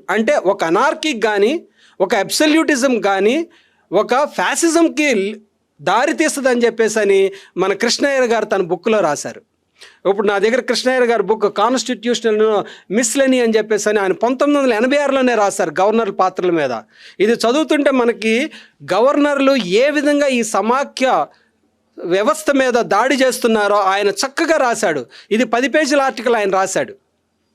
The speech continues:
ఆయన పంతొమ్మిది వందల ఎనభై ఆరులో రాసింది ఈరోజు నిజంగా ఏంటంటే మనం ఆయన అప్రిషియేట్ చేయాలి. కారణం ఏంటంటే అంత ముందు చూపుతో రాసింది. ఆయన కూడా ఏం రాస్తాడంటే,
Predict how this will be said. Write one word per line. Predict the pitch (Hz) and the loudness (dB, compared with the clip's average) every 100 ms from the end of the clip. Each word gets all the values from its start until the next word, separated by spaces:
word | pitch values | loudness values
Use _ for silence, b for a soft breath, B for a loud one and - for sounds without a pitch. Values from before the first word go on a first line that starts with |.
| _ 151 | _ -4
ఆయన | 202 233 | -2 -2
పంతొమ్మిది | 220 208 226 285 285 | 0 0 2 2 2
వందల | 269 | 2
ఎనభై | 208 254 294 | 2 2 0
ఆరులో | 302 294 | 2 0
రాసింది | 262 233 233 233 214 208 202 B B | 0 0 -2 0 2 2 0 B B
ఈరోజు | 185 220 240 226 | 0 2 2 2
నిజంగా | 208 190 277 285 262 | 2 2 2 2 2
ఏంటంటే | 247 220 208 190 | 0 0 -2 0
మనం | 180 175 180 254 - _ _ _ _ _ - | 0 0 0 -2 -6 _ _ _ _ _ -6
ఆయన | 180 190 | 0 0
అప్రిషియేట్ | 196 254 - 233 - 190 | 0 -2 0 0 0 -2
చేయాలి. | 160 | -2
కారణం | - 185 240 254 | -2 0 2 2
ఏంటంటే | 226 214 196 208 214 B B | 2 2 0 0 -2 B B
అంత | 196 220 | -4 0
ముందు | 226 196 233 | 0 2 2
చూపుతో | 277 269 240 240 | 2 0 0 0
రాసింది. | 208 185 180 151 | 2 0 -2 -2
ఆయన | 135 254 320 | -2 2 2
కూడా | 330 311 | 2 2
ఏం | 285 | 2
రాస్తాడంటే, | 262 240 220 190 160 143 185 311 | 0 0 0 0 -2 -2 -2 -4